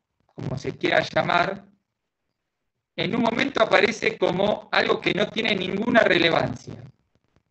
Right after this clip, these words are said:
Por ejemplo, me sucedió cuando, yo hace seis años que vengo estudiando la lengua,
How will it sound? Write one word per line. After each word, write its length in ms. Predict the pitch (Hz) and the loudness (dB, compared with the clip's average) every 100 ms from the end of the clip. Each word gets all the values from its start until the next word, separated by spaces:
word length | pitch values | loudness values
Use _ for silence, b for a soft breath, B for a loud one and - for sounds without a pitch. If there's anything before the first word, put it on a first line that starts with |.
| _ _ _ _ _ _ | _ _ _ _ _ _
Por 140 | - 156 | -2 0
ejemplo, 360 | 165 160 139 | 0 0 0
me 140 | 143 139 | -2 -4
sucedió 600 | - 135 - - - - | -6 -8 -2 2 2 2
cuando, 720 | - 190 180 165 160 156 - - | 2 2 2 0 -2 -2 -6 -8
yo 160 | - | -4
hace 140 | 202 180 | -2 0
seis 240 | 202 214 226 | -2 -2 -2
años 200 | 214 - | 0 2
que 140 | 170 | 0
vengo 160 | 180 170 | 0 -2
estudiando 580 | - 151 170 180 175 - | -2 0 4 4 2 0
la 140 | - | 0
lengua, 720 | - 165 - - - - - | 0 0 -2 -2 -2 -2 -10